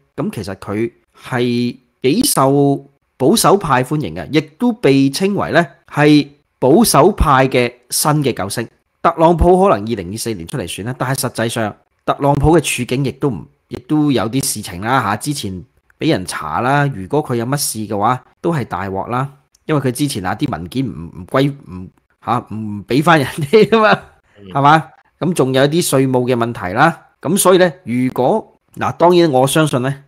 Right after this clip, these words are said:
Speaker 1: 特朗普真係有機會出嚟選嘅。如果特朗普選唔到呢，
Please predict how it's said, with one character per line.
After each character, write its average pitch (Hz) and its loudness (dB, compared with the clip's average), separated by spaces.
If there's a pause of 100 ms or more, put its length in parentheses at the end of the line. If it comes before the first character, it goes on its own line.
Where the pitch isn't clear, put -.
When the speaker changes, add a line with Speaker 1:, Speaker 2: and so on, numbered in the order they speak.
(260)
Speaker 1:
特 - -2
朗 113 -6
普 117 -4 (160)
真 143 0
係 147 0
有 117 -4
機 117 -6
會 95 -6
出 110 -10
嚟 76 -10
選 80 -14
嘅。 82 -14 (360)
如 135 4
果 131 0 (220)
特 131 4
朗 131 0
普 143 4
選 143 0
唔 113 -4
到 107 -2
呢， 123 -8